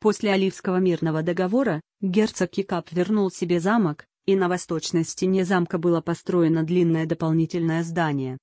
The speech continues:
но укрепления замка не были восстановлены. В тысяча шестьсот шестьдесят первом году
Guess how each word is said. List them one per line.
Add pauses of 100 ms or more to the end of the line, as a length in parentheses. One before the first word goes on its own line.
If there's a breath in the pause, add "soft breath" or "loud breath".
(140)
но
укрепления
замка
не
были
восстановлены. (380)
В
тысяча
шестьсот
шестьдесят
первом
году